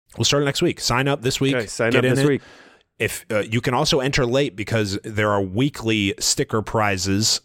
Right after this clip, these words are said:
Speaker 1: and
Speaker 2: Mm.
Speaker 1: a season-long T-shirt winner. Honor system, no spoilers. You all took the oath. You ha-, you have to have taken the oath to be eligible for the Real T V Fantasy League.
Speaker 2: Yeah.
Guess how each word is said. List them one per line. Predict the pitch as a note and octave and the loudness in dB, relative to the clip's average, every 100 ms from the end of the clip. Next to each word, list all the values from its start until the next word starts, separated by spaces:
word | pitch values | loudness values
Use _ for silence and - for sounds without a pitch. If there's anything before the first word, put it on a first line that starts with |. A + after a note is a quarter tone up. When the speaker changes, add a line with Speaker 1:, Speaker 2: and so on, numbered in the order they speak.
| - | -6
Speaker 1:
and | A#2+ G2+ G2 F#2+ | -2 0 0 0
Speaker 2:
Mm. | F#2+ | 0
Speaker 1:
a | G2 | 0
season-long | - B2 A2+ G#2+ G2+ F#2+ F#2 F#2 - | 0 0 0 0 0 0 0 -2 -6
T-shirt | - A2 - F2 | -4 -2 -2 -4
winner. | E2 D2 B1 - _ | -8 -8 -12 -16 _
Honor | G2+ G#2 G#2+ | -2 0 0
system, | - A2 - G#2 F#2 | 0 0 -2 -2 -2
no | F#2+ F#2 | -2 0
spoilers. | - G#2 G2 G#2+ | 0 0 0 2
You | G#2 | 0
all | |
took | A2 C3+ | 0 -2
the | C3+ C#3 | 0 2
oath. | C3 - - _ - | 0 -2 -12 _ -2
You | B2+ | -2
ha-, | A#2+ | 0
you | C3 A2 | -2 0
have | E3 - | 0 0
to | |
have | F#3 | 0
taken | F#3 F3 D#3 | 0 0 2
the | C3+ | 2
oath | C3+ - | 2 0
to | A2 | -2
be | |
eligible | G#2+ A2 G2 F#2+ | 2 0 0 -2
for | G2 | 0
the | F#2 | 0
Real | G2 | 0
T | - F#2+ | 0 -2
V | |
Fantasy | F2 E2+ D#2 - | -2 -2 -4 -4
League. | B1 - - | -8 -14 -8
Speaker 2:
Yeah. | D2 D2+ | -2 -2